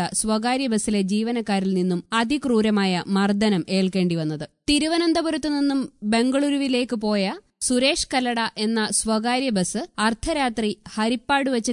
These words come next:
കേടായപ്പോൾ പകരം യാത്രാ സംവിധാനം ആവശ്യപ്പെട്ടു എന്നതാണ് ഇവർ ചെയ്ത അപരാധം.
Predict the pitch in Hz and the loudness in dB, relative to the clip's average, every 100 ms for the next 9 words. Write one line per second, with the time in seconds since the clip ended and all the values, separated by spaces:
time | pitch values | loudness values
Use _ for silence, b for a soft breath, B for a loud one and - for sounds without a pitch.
0 | 208 202 208 190 165 170 202 349 240 254 | 0 0 0 0 -2 -4 -4 0 0 0
1 | 294 320 - 220 233 240 285 285 277 262 | -2 -2 -2 0 0 -2 -4 -2 0 0
2 | 233 247 247 220 202 220 262 294 254 247 | -2 -2 -2 -4 -4 -2 -2 -4 -4 -4
3 | 269 - 196 208 196 180 170 - 208 226 | -4 -4 0 2 2 0 -2 -2 -4 -2
4 | 240 214 185 170 - 185 180 175 160 147 | -2 0 0 -2 -4 -2 -2 -2 -4 -6